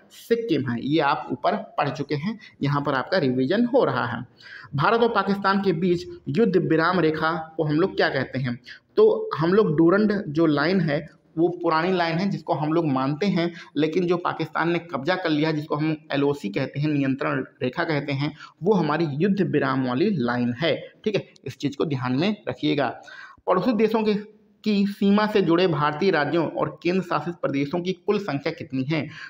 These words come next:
तो अगर भारतीय राज्य और केंद्र शासित प्रदेश को भी शामिल कर लिया जाए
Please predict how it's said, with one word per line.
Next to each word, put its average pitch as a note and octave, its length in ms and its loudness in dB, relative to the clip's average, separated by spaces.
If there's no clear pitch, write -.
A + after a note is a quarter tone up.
तो F3 80 2
अगर G3+ 160 2
भारतीय D3+ 640 2
राज्य D#3+ 280 0
और E3 320 -2
केंद्र F3 200 0
शासित E3 300 -4
प्रदेश D#3 360 -2
को D#3 140 -2
भी F3 160 0
शामिल D3+ 420 -2
कर D#3+ 80 0
लिया E3+ 220 2
जाए C#3 300 0